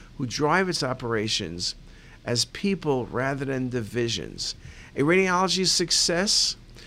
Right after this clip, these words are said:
hinges on attracting the best staff. Recruitment needs to really focus on why you're special, why you have a critical mission, and why people should join you and not go somewhere else.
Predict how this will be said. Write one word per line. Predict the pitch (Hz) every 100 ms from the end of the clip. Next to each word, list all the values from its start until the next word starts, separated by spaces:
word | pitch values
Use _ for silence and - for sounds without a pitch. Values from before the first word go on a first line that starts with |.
| - -
hinges | - 185 190 170
on | 170
attracting | 170 - 175 175 190
the | 175
best | 175 170
staff. | - 185 190 147 - - - - -
Recruitment | - 160 - - 226 220 202
needs | 180 170 180 202 214 220 208 -
to | - 214 196 170 - - -
really | 185 196 190
focus | 170 - 180 180 180 170
on | 147 127 104
why | 120 170 185
you're | 190 175
special, | - - 143 - 120 101 - - - -
why | 151 175 202
you | 208
have | 175 156
a |
critical | 139 160 127 123
mission, | 117 113 120 156 143 - - - -
and | 143 151
why | 165 185 190
people | - 196 180 185
should | - 165
join | 143 165 160 165
you | 185 208 190 -
and | 117
not | 131 131 151
go | 147
somewhere | - 147 143 147
else. | 170 123 -